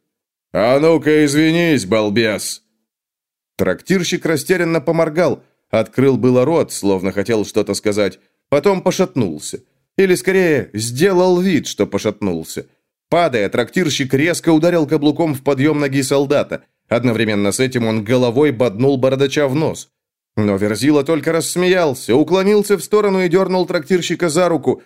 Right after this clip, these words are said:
заставив его снова потерять равновесие. "Нечего, нечего!" насмешливо бросил он и тыльной стороной ладони хлестнул Квоута по щеке.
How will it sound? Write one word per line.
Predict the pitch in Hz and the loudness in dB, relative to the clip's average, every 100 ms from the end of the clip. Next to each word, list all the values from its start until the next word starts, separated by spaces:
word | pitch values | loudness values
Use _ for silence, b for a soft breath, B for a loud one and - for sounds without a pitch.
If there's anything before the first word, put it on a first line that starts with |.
| B - | B -4
заставив | 127 131 123 117 104 | -2 0 -2 -2 0
его | 107 101 | 0 0
снова | - 120 110 | 0 -2 -2
потерять | 98 107 101 101 | -2 -2 0 -2
равновесие. | 98 104 101 80 - 76 - _ _ _ _ _ | -2 -2 -2 -4 -8 -12 -14 _ _ _ _ _
"Нечего, | 123 185 180 131 143 196 | -2 2 2 2 0 0
нечего!" | 262 247 107 107 90 73 - _ _ - | 0 -2 -2 -4 -4 -6 -12 _ _ -2
насмешливо | 123 113 113 101 107 104 | 0 0 -2 -2 0 0
бросил | 98 98 104 120 | 2 0 2 2
он | 131 | 2
и | 104 | 0
тыльной | 113 135 120 120 | 0 0 2 0
стороной | 113 120 120 123 | 0 0 0 2
ладони | 117 117 139 135 | 2 2 2 0
хлестнул | 110 120 107 131 131 101 | -2 -2 -2 -2 -2 0
Квоута | 110 104 101 107 | 2 2 2 -2
по | - | -2
щеке. | 104 - 113 - 69 | -2 -4 -6 -6 -6